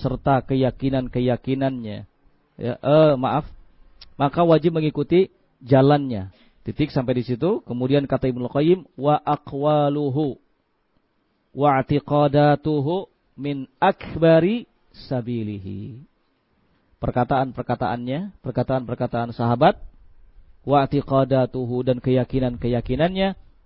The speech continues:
adalah merupakan jalannya sahabat yang paling besar.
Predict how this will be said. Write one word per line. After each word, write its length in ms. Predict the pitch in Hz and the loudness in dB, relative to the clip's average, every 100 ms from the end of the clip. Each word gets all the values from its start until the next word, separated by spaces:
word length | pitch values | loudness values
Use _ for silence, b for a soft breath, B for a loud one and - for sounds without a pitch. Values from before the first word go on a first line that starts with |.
| - - | -16 -8
adalah 400 | 131 135 135 127 | -4 -2 -2 -4
merupakan 560 | 127 127 - 127 131 120 107 | -8 -8 -8 -8 -8 -10 -6
jalannya 720 | 123 120 127 123 120 117 113 104 | -4 -2 -4 -6 -8 -8 -8 -8
sahabat 560 | 123 107 113 113 113 | -8 -6 -6 -4 -6
yang 160 | 117 107 | -6 -8
paling 400 | 110 104 120 127 _ _ _ - | -6 -6 -6 -10 _ _ _ -14
besar. 400 | 104 - 87 90 | -12 -8 -10 -10